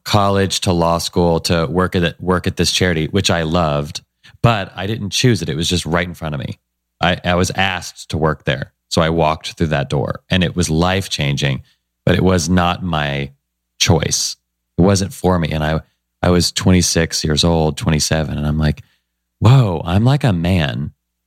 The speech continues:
I've never kissed anyone in my life.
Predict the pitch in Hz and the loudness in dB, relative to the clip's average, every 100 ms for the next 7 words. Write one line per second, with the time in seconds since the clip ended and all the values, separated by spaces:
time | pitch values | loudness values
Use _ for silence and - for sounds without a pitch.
0 | _ - 95 87 92 90 98 120 - 80 | _ 0 0 2 2 2 2 0 0 0
1 | - 76 71 67 69 76 78 78 67 65 | 0 -2 0 0 0 0 2 0 0 -2
2 | 92 | -4